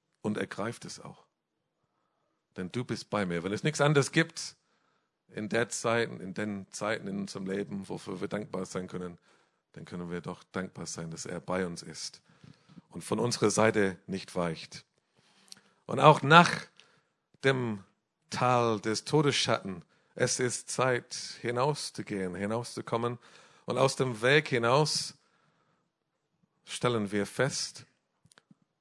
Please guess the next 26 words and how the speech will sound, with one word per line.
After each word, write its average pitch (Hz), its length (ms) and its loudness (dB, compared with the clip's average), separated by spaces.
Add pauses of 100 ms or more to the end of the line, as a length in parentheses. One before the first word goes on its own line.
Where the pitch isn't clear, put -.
und 92 200 -8
stellt 107 340 0
David 107 280 4
fest, - 480 -4
dieser 104 220 -4
Hirte 101 400 -4
hat 107 140 -4
mich 95 180 -6
nicht - 280 -8
verlassen, 110 680 -2 (320)
er 110 80 -10
hat 107 120 -2
mich 107 120 -4
tatsächlich - 640 -6
begleitet 101 720 -2 (460)
durch 104 320 -2
alles. 110 640 -4 (1000)
Und 98 160 -4
wenn 110 100 6
ich - 300 -2 (340)
hinter 175 280 8
mir 131 160 8
schaue, 127 240 6
dann 120 120 2
sehe 151 180 2
ich 147 120 -6